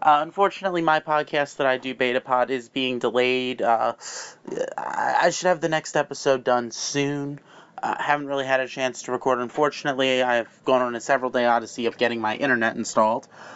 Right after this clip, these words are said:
Uh, but I'll be talking about that on Beta Pod. But the good news is that means that I have internet. Congratulations, everybody.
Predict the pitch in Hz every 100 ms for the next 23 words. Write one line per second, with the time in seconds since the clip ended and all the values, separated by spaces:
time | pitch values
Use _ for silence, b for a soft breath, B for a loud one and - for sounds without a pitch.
0 | B - 151 151 165 165 165 151 147 135
1 | 131 123 123 113 - 117 110 107 117 _
2 | 113 107 104 113 110 B B - 208 214
3 | 208 226 208 208 180 180 170 156 151 147
4 | 143 123 123 120 123 123 117 107 - -
5 | - _ _ _ _ _ - 117 113 110
6 | 123 113 - 101 104 101 104 101 98